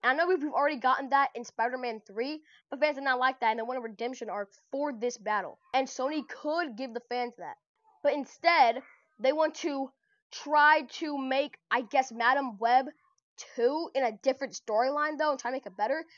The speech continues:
which I can promise most of you guys, this will not do well.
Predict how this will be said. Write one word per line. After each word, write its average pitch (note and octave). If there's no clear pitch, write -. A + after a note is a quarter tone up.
which B3+
I B3
can B3
promise C#4
most A#3
of D4+
you D#4
guys, D4+
this C#4
will B3+
not A#3
do G#3
well. -